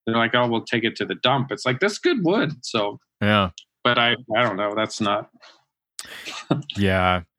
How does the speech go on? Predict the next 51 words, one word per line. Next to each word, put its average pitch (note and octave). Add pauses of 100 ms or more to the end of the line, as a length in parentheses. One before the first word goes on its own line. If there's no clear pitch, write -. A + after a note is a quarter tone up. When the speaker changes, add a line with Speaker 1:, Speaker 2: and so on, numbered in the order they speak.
(180)
Speaker 2:
Uh, B2+
d-, C3
so C#3+
did C3
they C3+
have C#3+
a B2
crane G#2+
that A#2
they G#2+
were, G2
like, F#2+
hoisting A2
it F#2
out F2+
of A2+
there C#3+
with, D#3+
or F#2+
how'd A2+
they A#2+
get A2+
back G2+
there A#2
and F#2
cut A#2
Speaker 1:
Yeah. C3+
Speaker 2:
it? B2 (260)
They A2+
did? A#2+ (240)
Speaker 1:
Yeah. A#2 (260)
No, E3+
they G3
had, D3 (880)
so F#3
I, F3
like, D#3
I C#3
cut F3
my C#3+
fence D#3
down. B2
So C#3
they, C3+ (120)
it's D3
like, C#3+
"Oh, G#3
they D#3
can A2+
drive A#2+
in." D3+